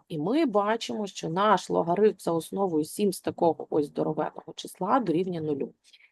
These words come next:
Значить, за означенням логарифма все це число, тобто його виписуємо повністю, як воно є,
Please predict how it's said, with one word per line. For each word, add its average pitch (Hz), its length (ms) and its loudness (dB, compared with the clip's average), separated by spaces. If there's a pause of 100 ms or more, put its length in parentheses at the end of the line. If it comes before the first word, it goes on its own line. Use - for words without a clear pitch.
(240)
Значить, 160 240 -2
за 214 160 10
означенням 220 600 4
логарифма 156 760 0
все 208 540 6
це 202 360 2
число, 147 840 0
тобто - 260 -4
його 156 180 0
виписуємо 190 720 4
повністю, 165 500 -2
як 160 500 2
воно 156 340 0
є, 147 540 2